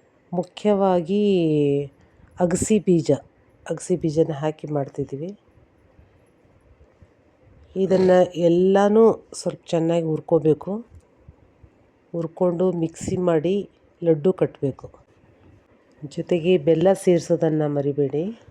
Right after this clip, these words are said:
ಅಗಸೆ ಬೀಜ ಆರೋಗ್ಯಕ್ಕೆ ಬಹಳಷ್ಟು ಒಳ್ಳೆಯದು.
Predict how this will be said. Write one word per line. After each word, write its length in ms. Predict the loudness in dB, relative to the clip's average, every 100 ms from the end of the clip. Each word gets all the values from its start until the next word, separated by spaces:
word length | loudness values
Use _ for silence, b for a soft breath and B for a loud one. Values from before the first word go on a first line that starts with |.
| _ _ -20 _ _ -6
ಅಗಸೆ 300 | -4 0 2
ಬೀಜ 320 | 2 0 2 2 0 -6 -10
ಆರೋಗ್ಯಕ್ಕೆ 680 | -4 0 -2 -4 -8 -4 -4
ಬಹಳಷ್ಟು 680 | -4 -4 -4 -4 -8 -4 0
ಒಳ್ಳೆಯದು. 540 | 2 4 2 2